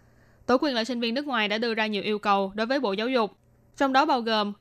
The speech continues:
hỗ trợ các trường đại học tăng thêm ký túc xá kiểm dịch, ưu tiên cung cấp ký túc xá kiểm dịch cho sinh viên nước ngoài,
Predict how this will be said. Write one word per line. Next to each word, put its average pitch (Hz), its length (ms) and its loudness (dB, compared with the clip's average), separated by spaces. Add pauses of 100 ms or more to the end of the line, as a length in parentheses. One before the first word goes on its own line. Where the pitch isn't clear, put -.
hỗ 240 160 4
trợ 247 160 2
các 277 160 -2
trường 254 140 -2
đại 208 120 -2
học 202 340 -2
tăng 226 160 -2
thêm 226 140 -4
ký 262 120 -4
túc 285 160 -6
xá 240 140 0
kiểm 214 180 -4
dịch, 214 200 -2 (520)
ưu 262 120 6
tiên 262 160 0
cung 247 160 -4
cấp 285 140 -4
ký 277 120 -4
túc 294 140 -6
xá 254 120 0
kiểm 226 200 -4
dịch 208 240 -2
cho 214 120 -2
sinh 214 160 -4
viên 208 140 -2
nước 269 140 -8
ngoài, 208 300 0